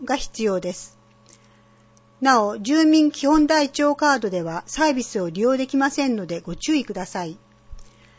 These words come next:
利用可能時間、午前六時三十分から午後十一時まで。十二月二十九日から一月三日までを除きます。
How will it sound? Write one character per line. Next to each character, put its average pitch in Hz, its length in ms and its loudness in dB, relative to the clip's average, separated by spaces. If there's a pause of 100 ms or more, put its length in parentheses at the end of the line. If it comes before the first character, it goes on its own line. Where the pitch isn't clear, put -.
(300)
利 226 120 2
用 311 200 4
可 285 120 4
能 285 240 4
時 247 120 -6
間、 180 340 -6 (460)
午 262 120 2
前 220 220 0
六 208 200 -2
時 262 120 -4
三 294 280 0
十 294 140 -4
分 196 320 -10
か 175 120 -10
ら 165 180 -10 (100)
午 247 160 2
後 196 220 -2
十 240 180 -2
一 269 180 -6
時 220 100 -4
ま 165 160 -8
で。 165 180 -12 (920)
十 294 160 2
二 311 140 6
月 302 200 2
二 294 160 6
十 254 160 -2
九 240 140 -8
日 226 220 -4
か 180 160 -10
ら 165 220 -12
一 - 200 -8
月 294 240 -2
三 262 160 0
日 - 160 -4
ま 269 120 0
で 233 100 -2
を 196 80 -6
除 170 280 -10
き - 80 -16
ま 165 140 -8
す。 - 240 -20